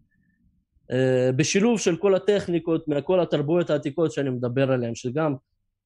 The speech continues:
הם השתמשו בידע הזה, בידע, אה, השחור הזה שהם השתמשו בו, למטרות של שליטה ורצח המונים. אה, הם בעצם לקחו בזה יד,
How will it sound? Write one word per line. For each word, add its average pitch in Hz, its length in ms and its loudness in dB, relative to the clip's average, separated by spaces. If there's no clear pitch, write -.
הם 170 200 2
השתמשו 160 520 0
בידע 151 460 2
הזה, 117 300 -6
בידע, 135 540 2
אה, 120 480 -2
השחור 135 460 -2
הזה 113 240 -4
שהם 120 220 -4
השתמשו 117 400 -8
בו, 151 220 -6
למטרות 147 540 2
של 147 140 0
שליטה 156 640 0
ורצח 151 500 -2
המונים. 147 380 -6
אה, 113 600 -2
הם 165 80 2
בעצם 185 360 2
לקחו 147 300 -2
בזה 151 240 0
יד, 120 360 2